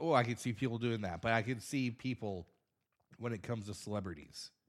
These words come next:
saying, "He raped me," just to get paid.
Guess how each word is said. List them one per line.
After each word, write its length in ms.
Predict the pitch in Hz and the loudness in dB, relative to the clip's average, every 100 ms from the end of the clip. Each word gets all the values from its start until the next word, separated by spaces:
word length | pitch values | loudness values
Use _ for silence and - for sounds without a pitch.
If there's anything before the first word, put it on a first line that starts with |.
| _ _ _ _ _ _ _ - | _ _ _ _ _ _ _ -10
saying, 680 | - 127 120 117 101 92 90 _ _ _ _ _ _ _ _ | 2 6 6 4 0 -6 -12 _ _ _ _ _ _ _ _
"He 220 | - 117 | 0 2
raped 360 | 110 113 110 95 | 6 6 4 -2
me," 300 | 90 85 92 _ _ _ _ _ _ _ _ _ _ _ _ _ _ _ _ _ _ _ _ _ _ _ - - | -8 -8 -12 _ _ _ _ _ _ _ _ _ _ _ _ _ _ _ _ _ _ _ _ _ _ _ -20 -4
just 240 | 160 127 - | 0 0 2
to 80 | |
get 140 | 110 92 | 0 0
paid. 260 | 98 69 | -4 -6